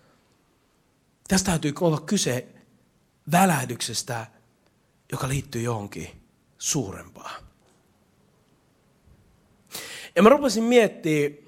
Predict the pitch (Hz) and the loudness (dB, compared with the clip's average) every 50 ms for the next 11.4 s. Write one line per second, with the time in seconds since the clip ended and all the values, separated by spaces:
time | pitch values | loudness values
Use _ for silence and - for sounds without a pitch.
0 | - - - - - _ - - _ _ _ _ _ _ _ _ _ _ _ _ | -20 -20 -20 -20 -20 _ -20 -20 _ _ _ _ _ _ _ _ _ _ _ _
1 | _ _ _ _ _ _ - - - - - - 220 220 277 285 339 285 226 202 | _ _ _ _ _ _ -20 -20 -20 -6 2 6 8 8 8 8 8 8 8 8
2 | 185 - 185 165 156 135 147 135 123 123 127 131 117 98 90 82 - - - - | 6 4 4 2 2 0 -2 -4 -2 -2 -2 -2 -2 -4 -6 -10 -12 -16 -16 -16
3 | - - - _ _ _ _ _ _ _ _ _ _ _ _ _ _ _ _ _ | -18 -20 -20 _ _ _ _ _ _ _ _ _ _ _ _ _ _ _ _ _
4 | _ _ _ _ _ _ _ _ _ _ _ _ - - - _ _ - 185 180 | _ _ _ _ _ _ _ _ _ _ _ _ -20 -20 -20 _ _ -2 -2 2
5 | - 226 269 302 294 - 302 277 - 208 175 175 - - 208 202 202 - - 160 | 4 6 4 4 4 0 0 0 0 0 0 0 0 2 0 0 0 -2 -8 -6
6 | 135 143 135 123 - - 151 143 131 127 117 107 101 87 - 135 - - - _ | -6 -6 -6 -4 -4 -2 -2 -2 -2 -4 -6 -8 -10 -12 -12 -14 -16 -18 -20 _
7 | _ _ _ _ _ - 156 151 147 - - - _ _ _ _ - 165 175 180 | _ _ _ _ _ -6 -4 -2 -2 -4 -4 -8 _ _ _ _ 4 6 6 6
8 | 170 156 135 123 135 135 123 113 113 110 - 117 101 95 98 92 87 87 - - | 6 6 4 2 2 0 -2 -4 -10 -10 -8 -8 -8 -8 -8 -10 -8 -8 -8 -8
9 | - - - - _ _ _ _ _ _ _ _ _ _ _ _ _ _ _ _ | -8 -10 -12 -20 _ _ _ _ _ _ _ _ _ _ _ _ _ _ _ _
10 | _ _ _ _ _ _ _ _ _ _ _ _ _ _ _ _ - - - 180 | _ _ _ _ _ _ _ _ _ _ _ _ _ _ _ _ -10 -2 2 4
11 | 180 170 147 117 95 71 57 - | 4 4 2 -2 -6 -8 -10 -14